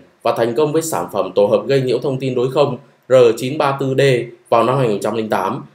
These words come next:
Đã giải quyết cơ bản mọi nhược điểm của R một bốn hai. Giai đoạn từ năm hai nghìn không trăm mười bốn đến năm hai nghìn không trăm mười sáu, trung tâm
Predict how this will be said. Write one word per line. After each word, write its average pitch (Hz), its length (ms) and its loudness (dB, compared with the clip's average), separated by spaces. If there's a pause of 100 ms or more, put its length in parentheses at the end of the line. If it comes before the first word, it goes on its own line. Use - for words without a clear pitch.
(120)
Đã 147 180 2
giải 104 220 -2
quyết 156 200 -2
cơ 170 200 4
bản 90 220 -2
mọi 110 160 -2
nhược 107 160 -4
điểm 117 180 4 (300)
của 110 120 2
R 117 240 4
một 101 160 -2
bốn 107 120 0
hai. 104 260 0 (720)
Giai 180 220 4
đoạn 151 240 4
từ 135 80 2
năm 160 140 0
hai 170 80 0
nghìn 127 80 -2
không 117 60 -4
trăm 135 160 0
mười 117 80 0
bốn 113 340 2 (140)
đến 143 120 0
năm 175 140 2
hai 156 100 0
nghìn 123 100 -2
không 104 60 -6
trăm 120 140 -2
mười 101 100 -2
sáu, 104 400 0 (160)
trung 143 200 -4
tâm 131 240 2